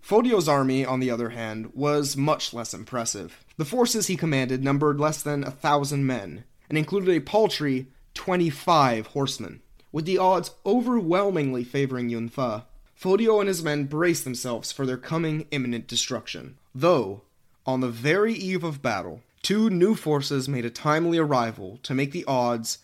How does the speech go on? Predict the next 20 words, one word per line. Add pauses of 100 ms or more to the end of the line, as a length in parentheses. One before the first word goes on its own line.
(120)
just
a
little
bit
less
overwhelming. (120)
First,
there
was
a
group
of
a
little
over
a
hundred
Gobirawa
foot
soldiers